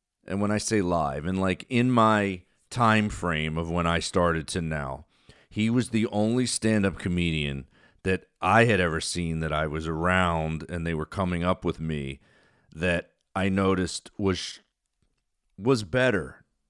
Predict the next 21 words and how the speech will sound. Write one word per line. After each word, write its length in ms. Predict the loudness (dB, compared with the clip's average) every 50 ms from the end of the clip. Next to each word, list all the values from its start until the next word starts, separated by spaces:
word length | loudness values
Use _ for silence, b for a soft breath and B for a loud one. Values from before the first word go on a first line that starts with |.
| _ _ _ _ _ _ _ _ _ _ _ _ _ -6
He 120 | -4 -2
was 160 | 0 0 -2
better 460 | -2 -2 2 4 4 6 6 6 4 4
than 140 | 4 2
all 240 | 2 0 0 0 -2
of 120 | -4 -6 -8
us. 360 | -10 -12 -12 -14 -14 -16 -18 _ _ _
And 100 | -4 -2
I 120 | 0 0 2
noticed 580 | 2 4 6 6 6 4 2 -2 -4 -8 -12
it. 140 | -14 -14 -14 _ _ _ _ _ _ _
And 140 | -10 -8 -6
I 40 | -4
noticed 460 | -2 0 2 2 2 0 0 -2 -4
it 80 | -4
right 260 | -2 0 0 0 0 0
away. 500 | 0 0 -2 -2 -2 -4 -8 -14 -18 _ _ _ _ _ b b b b b b b b b b b
I 120 | -6 -4 -4
was 160 | -4 -4 -4
like, 180 | -6 -6 -8 -8
"Wow." 640 | -10 -6 -4 -4 -2 -2 -4 -6 -8 -10 -12 -14 -18